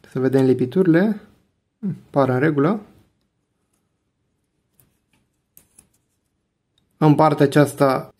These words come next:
este un integrat, trei cinci opt, un amplificator operațional cu două canale, folosit pentru măsurarea curentului. El practic măsoară căderea de tensiune pe acest șunt. Mai sus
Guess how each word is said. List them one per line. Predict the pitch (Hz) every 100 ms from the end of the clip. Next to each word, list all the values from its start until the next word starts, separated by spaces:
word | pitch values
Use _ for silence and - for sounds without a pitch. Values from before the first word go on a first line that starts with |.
| -
este | - 127
un | 127
integrat, | 127 139 131 123 113 143 214 - - - -
trei | 143 143
cinci | 143 127 123
opt, | 208 208 - - _
un | 143 147
amplificator | 139 127 123 135 120 135 -
operațional | 123 123 120 120 127 123 120
cu | 120 117
două | 117 117
canale, | 113 127 185 196 202
folosit | - 151 131 143 151
pentru | 151 135 127 135
măsurarea | 127 123 123 131 127 120 113
curentului. | - 123 151 175 208 247 - _ -
El | 139 131
practic | 147 143 139
măsoară | 135 135 139
căderea | 135 127 139
de | 127 123
tensiune | 123 117 - 123 117 110 98 _
pe | -
acest | 117 113 113 -
șunt. | - 175 220 - - _ _ _ _ _ _ _ _ -
Mai | 143 180
sus | 175 151 190